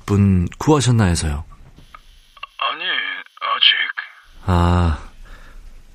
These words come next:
Speaker 1: 괜찮으시면 제가 들어갈 수 있을까요?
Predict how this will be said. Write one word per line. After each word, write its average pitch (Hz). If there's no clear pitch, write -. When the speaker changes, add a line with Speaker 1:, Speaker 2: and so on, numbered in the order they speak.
Speaker 1:
괜찮으시면 98
제가 120
들어갈 107
수 85
있을까요? 82